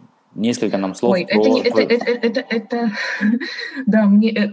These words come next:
Speaker 2: это, это неловко. Это не называется "Моя книга", это, м, стихотворение поэта Оян Дзянхэ в, э, моем переводе, да.
Speaker 1: Но
Speaker 2: Вот,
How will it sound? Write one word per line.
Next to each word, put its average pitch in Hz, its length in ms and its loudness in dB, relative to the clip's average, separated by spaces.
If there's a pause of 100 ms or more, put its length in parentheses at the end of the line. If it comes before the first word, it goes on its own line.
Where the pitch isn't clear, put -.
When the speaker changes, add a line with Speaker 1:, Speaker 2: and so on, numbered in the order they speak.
Speaker 2:
это, 214 200 -2
это 214 280 -2
неловко. 196 720 0 (340)
Это 208 200 2
не 247 100 2
называется 254 440 2
"Моя 208 220 4
книга", 311 260 0
это, 240 160 0 (220)
м, 214 340 4
стихотворение 208 1600 2
поэта 214 380 2
Оян 220 300 4
Дзянхэ 262 720 0
в, 208 200 -2
э, 202 720 2
моем 202 560 4
переводе, 185 480 -2
да. 170 220 -6 (680)
Speaker 1:
Но 113 140 0
Speaker 2:
Вот, 208 80 4